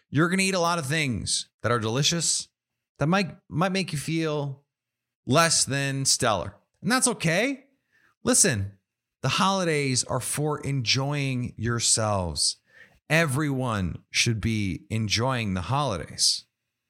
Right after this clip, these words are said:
It's great. Enjoy yourselves. Hashtag treat yourself. We don't do that anymore, but hashtag treat yourself. It's okay. Do that. But there are plenty of times when you can have something delicious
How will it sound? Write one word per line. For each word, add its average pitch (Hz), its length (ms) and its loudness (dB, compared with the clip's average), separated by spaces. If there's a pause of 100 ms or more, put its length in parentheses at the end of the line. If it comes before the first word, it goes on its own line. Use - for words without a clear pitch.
(120)
It's 123 200 2
great. 120 360 -2 (800)
Enjoy 120 300 2
yourselves. 107 600 0 (280)
Hashtag 135 760 0
treat 160 240 0
yourself. 120 420 0
We 143 100 0
don't 160 160 -2
do 143 100 -2
that 151 160 -2
anymore, 175 560 -2 (320)
but 180 340 -2 (180)
hashtag 175 380 2
treat 196 140 0
yourself. 175 420 2 (160)
It's 160 140 0
okay. 185 480 0 (240)
Do 208 160 4
that. 143 320 2 (1160)
But - 360 2
there 104 160 2
are 92 160 0
plenty 117 320 -2
of 85 60 -4
times - 560 -2 (760)
when 107 140 2
you 117 120 2
can 107 140 -4
have 117 300 0
something 92 260 -2
delicious - 760 -2